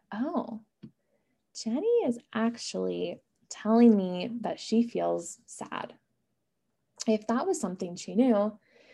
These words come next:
she might have said, Wow, I noticed you keep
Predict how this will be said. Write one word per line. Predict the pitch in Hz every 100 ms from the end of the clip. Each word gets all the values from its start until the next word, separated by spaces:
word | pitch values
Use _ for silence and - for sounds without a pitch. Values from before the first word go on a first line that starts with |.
| _
she | _ - 220
might | 190 185
have | 185
said, | - 180 170 170 175 190 _ _ _ _ _ _ _ _ _ _ _ _ _
Wow, | 247 254 254 233 208 190 - - _ _
I | 233
noticed | 233 220 220 269 233 208 226 - -
you | 226 220
keep | - - - 214 277